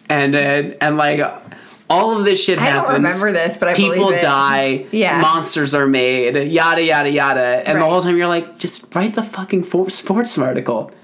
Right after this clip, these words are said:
Speaker 2: Yeah.
Speaker 1: Just, like, leave Batman alone, and we're fine.
Speaker 2: Right. Yep. That makes sense. Then they become best friends.
Speaker 1: That's right.
Speaker 2: 'Cause
Speaker 1: That's
Speaker 2: of their
Speaker 1: right. The moment
Speaker 2: moms.
Speaker 1: he dies, and then Bruce is like,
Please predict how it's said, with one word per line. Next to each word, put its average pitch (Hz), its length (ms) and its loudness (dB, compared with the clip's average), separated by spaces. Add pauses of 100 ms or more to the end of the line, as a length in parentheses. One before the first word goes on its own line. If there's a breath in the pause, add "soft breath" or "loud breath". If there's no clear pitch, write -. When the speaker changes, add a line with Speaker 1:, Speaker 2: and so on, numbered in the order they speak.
(160 loud breath)
Speaker 2:
Yeah. 208 420 0
Speaker 1:
Just, 185 240 -2
like, 185 240 2
leave 196 220 2
Batman 202 400 2
alone, 190 480 0
and 139 120 2
we're 165 160 2
fine. 165 540 0
Speaker 2:
Right. 175 320 -2 (160)
Yep. 190 320 -4 (240)
That 196 100 -2
makes 180 200 -4
sense. 170 240 -8
Then 254 180 -4
they 302 80 -2
become 262 220 -2
best 220 240 -2
friends. - 480 -6 (520)
Speaker 1:
That's 156 200 0
right. 156 280 2 (100)
Speaker 2:
'Cause 247 160 0
Speaker 1:
That's - 20 -2
Speaker 2:
of 196 60 0
their 156 140 2
Speaker 1:
right. - 40 -4 (100)
The - 20 2
moment 185 220 4
Speaker 2:
moms. 202 120 0
Speaker 1:
he 185 100 2
dies, 151 760 0
and 147 160 0
then 147 180 2
Bruce 165 220 0
is 156 80 -2
like, 156 200 0